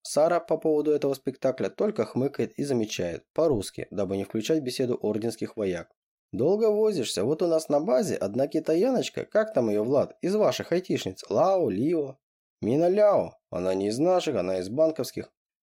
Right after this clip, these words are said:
«Неважно, в общем, она, желая заполучить мужика в койку, работает куда быстрее, сама наблюдала». «Это где же? На пляже она ничего особенного не делала вроде». «Не на пляже, в тренажерном зале». Удивленно приподнимаюсь.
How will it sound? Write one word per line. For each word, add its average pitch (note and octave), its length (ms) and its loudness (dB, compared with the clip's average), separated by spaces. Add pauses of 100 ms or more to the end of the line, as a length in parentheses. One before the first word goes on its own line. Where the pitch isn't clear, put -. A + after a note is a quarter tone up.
«Неважно, C3+ 580 2
в F#3 60 4
общем, G#3+ 320 -2
она, F3 240 4
желая D3+ 340 2
заполучить B2+ 500 -2
мужика B2 420 0
в - 100 -20
койку, - 500 0
работает A#2+ 500 0
куда F#2+ 300 -2
быстрее, F2+ 520 -6
сама E3 340 -2
наблюдала». G#2+ 680 -2 (420)
«Это D3 280 0
где E3 320 2
же? G2 240 -4 (100)
На G#2+ 140 0
пляже F3 360 2
она D#3 140 4
ничего E3+ 360 2
особенного F3 440 0
не F#3 140 2
делала C#3+ 420 2
вроде». C3+ 420 -2 (440)
«Не A3+ 160 2
на F3+ 100 2
пляже, G2+ 420 2
в - 40 -18
тренажерном F3 560 0
зале». G2+ 480 -2 (400)
Удивленно B2 500 0
приподнимаюсь. G#2 840 -2